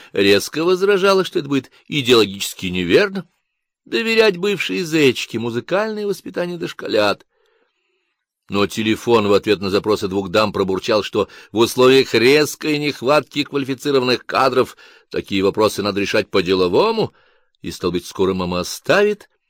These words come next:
записанные простынки и закаканные штанишки и вознесётся к новой ступени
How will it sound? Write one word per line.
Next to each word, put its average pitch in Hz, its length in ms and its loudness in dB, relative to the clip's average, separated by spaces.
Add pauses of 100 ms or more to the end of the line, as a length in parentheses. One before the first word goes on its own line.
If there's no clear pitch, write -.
(260)
записанные 147 1080 -2
простынки 123 800 -6 (240)
и 104 100 -2
закаканные 95 720 0
штанишки - 640 -6 (240)
и 240 260 0
вознесётся 180 1080 -2 (220)
к - 80 -16
новой 208 500 0
ступени 165 640 -4